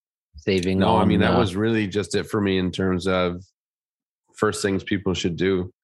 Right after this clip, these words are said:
Speaker 2: Um, I mean, one thing we've, we're big advocates of that we've talked about in the past, which may be your last thing, I don't know, but it, it was, you know, planting a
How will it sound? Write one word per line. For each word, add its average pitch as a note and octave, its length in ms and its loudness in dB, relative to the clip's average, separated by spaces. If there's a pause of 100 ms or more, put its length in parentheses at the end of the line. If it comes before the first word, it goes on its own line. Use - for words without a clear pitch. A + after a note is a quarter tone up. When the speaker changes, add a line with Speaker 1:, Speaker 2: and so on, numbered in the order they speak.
(480)
Speaker 2:
Um, F2+ 280 0
I A2 100 -2
mean, A2 280 0
one A2+ 240 -2
thing G#2+ 420 -2
we've, G#2+ 420 -2
we're G#2 220 -2
big F#2+ 220 -2
advocates G2 560 -2
of F#2+ 320 0
that F#2+ 140 0
we've F2+ 240 -2
talked F#2 260 -2
about G2 200 0
in D#2+ 80 -4
the E2 60 -4
past, F#2+ 640 -4
which - 220 -4
may G2+ 160 2
be F2 400 -2
your G2 160 0
last E2+ 280 -2
thing, F2 140 0
I E2+ 80 2
don't E2 160 -2
know, F2+ 240 0 (460)
but D#2+ 340 -4
it, F2 280 -2
it G2+ 60 0
was, F2 280 -2 (360)
you F2+ 80 -4
know, F2 220 -4 (120)
planting G#2 440 0
a D2+ 100 -2